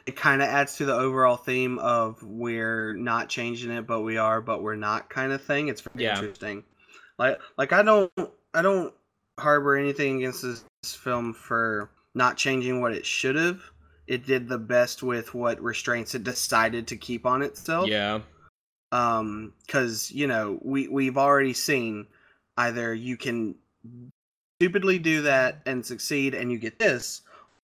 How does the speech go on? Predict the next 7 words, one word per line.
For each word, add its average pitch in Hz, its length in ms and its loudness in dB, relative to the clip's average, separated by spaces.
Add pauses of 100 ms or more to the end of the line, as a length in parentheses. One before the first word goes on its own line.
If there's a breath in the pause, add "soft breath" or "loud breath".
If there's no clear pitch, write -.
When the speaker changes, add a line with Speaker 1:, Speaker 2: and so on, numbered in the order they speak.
Speaker 1:
or 135 300 4
you 120 120 -4
can 120 160 -6
stupidly 135 480 0
do 123 220 -2
that 120 460 0
and 117 540 -4